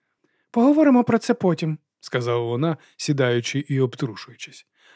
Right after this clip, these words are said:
«А поки що, гадаю, варто відмовитися від жертвопринесення. А ще я поки що не величність, а тільки високість. І якщо хтось дасть мені корону...» Позаду них клацнув запобіжник.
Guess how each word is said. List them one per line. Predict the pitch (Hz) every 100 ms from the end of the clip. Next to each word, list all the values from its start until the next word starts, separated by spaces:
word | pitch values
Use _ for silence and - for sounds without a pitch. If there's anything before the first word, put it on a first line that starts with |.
| -
«А | 156
поки | 294 294 233
що, | - 190
гадаю, | 185 208 226
варто | 208 208 196
відмовитися | 208 202 214 175 175 - 165
від | 165
жертвопринесення. | 175 170 185 190 185 139 117 143 135 - - - -
А | 175
ще | - 262 254
я | 202
поки | 180 220
що | - 220
не | 220
величність, | 240 262 208 185 160
а | 175
тільки | - 185 202
високість. | 196 - 240 143 - - - _ -
І | 185
якщо | 190 - 196
хтось | - 190
дасть | 165 190 -
мені | 190 190
корону...» | - 208 269 196 143 - _ _ _ _ _ _ _ _
Позаду | 139 120 139 131 127
них | 151 170 - -
клацнув | 139 131 127 135 120 -
запобіжник. | 117 127 123 113 98 101 - -